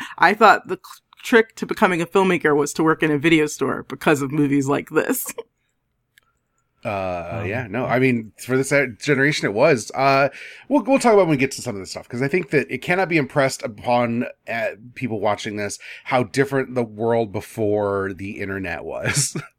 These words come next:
Speaker 3: Yeah?
Speaker 1: Even just the fact that they, like,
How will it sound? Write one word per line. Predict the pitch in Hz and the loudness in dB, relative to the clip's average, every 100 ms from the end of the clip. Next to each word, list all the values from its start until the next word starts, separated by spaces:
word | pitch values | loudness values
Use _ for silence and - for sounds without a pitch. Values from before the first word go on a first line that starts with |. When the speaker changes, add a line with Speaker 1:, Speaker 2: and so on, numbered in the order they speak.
| _ - - - - - - - - - | _ -20 -20 -18 -20 -20 -20 -18 -18 -12
Speaker 3:
Yeah? | - 202 220 381 - - - - - | 2 6 6 6 2 -18 -18 -18 2
Speaker 1:
Even | 294 330 381 359 _ _ - | 2 2 -6 -10 _ _ -20
just | - 359 440 | 0 4 4
the | - | 4
fact | 403 - 302 - | 4 6 4 2
that | 285 | -2
they, | 294 | 2
like, | 262 190 127 | 4 4 2